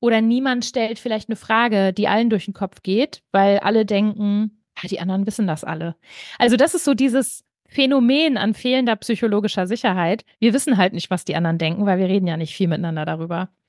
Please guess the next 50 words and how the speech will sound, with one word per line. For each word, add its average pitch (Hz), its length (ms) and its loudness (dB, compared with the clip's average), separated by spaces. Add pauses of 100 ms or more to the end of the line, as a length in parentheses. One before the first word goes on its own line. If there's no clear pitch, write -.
(120)
Und 233 140 4
es 262 140 2
ist - 180 -8
so 285 320 4
erleichternd, 208 1300 -2
wenn 202 140 4
ich 196 120 0
dann 214 260 0
als - 440 -6 (160)
Individuum 208 580 4
einfach 196 340 -2
mal 190 200 0
die 180 100 -2
Karten 233 300 -2
auf 175 140 -4
den 202 100 -4
Tisch - 220 -6
lege 180 460 0
und 196 200 2
sage, 180 500 2 (340)
„Ich - 120 -10
kann 240 180 2
das 147 200 -4
nicht. - 360 -12 (400)
Ich - 460 0
brauche 202 280 2
Hilfe.“ 202 380 0 (440)
Oder, 196 640 4 (160)
„Was 196 160 -2
machen 208 280 0
wir 185 80 -2
hier 165 200 -4
eigentlich? 170 720 -8
Ich 180 160 -2
habe 185 140 0
das 196 180 0
Gefühl, 190 360 2
wir 190 80 4
haben 175 100 2
den 175 100 -2
Fokus - 340 -2
verloren, 180 360 0
das 175 140 -8
ist 196 100 -10
nicht 170 160 -4
sinnvoll, 196 600 2
das - 360 -20
ist - 120 -2
doch 196 60 4
in 170 180 0